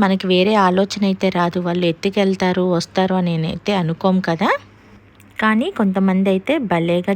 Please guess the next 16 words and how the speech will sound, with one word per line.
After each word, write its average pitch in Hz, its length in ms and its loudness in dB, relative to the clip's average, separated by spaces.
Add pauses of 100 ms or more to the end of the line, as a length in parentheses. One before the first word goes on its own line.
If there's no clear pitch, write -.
చేస్తూ 190 340 -2 (140)
ఉంటారు. 175 420 -2 (1080)
ఇవన్నీ 254 360 0 (140)
ఇప్పటి 220 320 0
విషయాలు 214 480 0
కాదు, 190 220 2 (220)
ఇప్పుడైతే 196 480 0 (100)
నా 196 60 2 (120)
కస్టమర్ని 190 640 -2
అందరినీ 185 420 0
నేను 180 220 2
అబ్జర్వ్ 180 280 0 (120)
చేస్తూనే 175 380 0 (120)
ఉంటారు. 170 340 0 (200)
ఎక్కువగా 208 520 2
మంచి 175 280 0